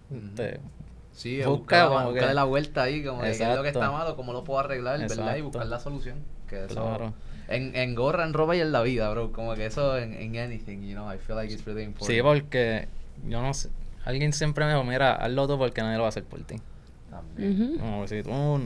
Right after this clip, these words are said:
Speaker 2: no te van a, no te va a llegar nada a la mesa. Tú tienes que
Speaker 1: Ujú.
Speaker 2: salir a josear y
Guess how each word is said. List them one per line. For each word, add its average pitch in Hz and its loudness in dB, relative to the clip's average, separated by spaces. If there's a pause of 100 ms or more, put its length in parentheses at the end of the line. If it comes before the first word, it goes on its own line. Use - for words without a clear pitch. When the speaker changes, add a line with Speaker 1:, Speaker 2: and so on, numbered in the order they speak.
(540)
Speaker 2:
no 113 0
te 131 2
van 139 2
a, 143 0
no 123 -2
te 123 0
va 135 2
a 139 4
llegar 135 4
nada 131 2
a - 2
la 131 2
mesa. 107 -4 (240)
Tú - -8
tienes 113 -2
que 127 2
Speaker 1:
Ujú. 117 2
Speaker 2:
salir 120 4
a 117 4
josear 120 0
y 110 -2